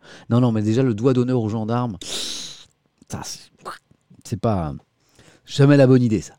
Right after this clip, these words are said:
Jamais. T'es, t'es, t'es en faute. Euh, con-, euh, conseil aux, je sais pas, aux jeunes, là, qui, je sais pas, euh,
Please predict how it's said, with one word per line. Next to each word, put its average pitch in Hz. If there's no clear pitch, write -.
Jamais. 107
T'es, 101
t'es, 139
t'es 139
en 123
faute. -
Euh, 104
con-, -
euh, 123
conseil 147
aux, 113
je -
sais 120
pas, 135
aux 107
jeunes, 120
là, 95
qui, 90
je -
sais -
pas, 101
euh, 107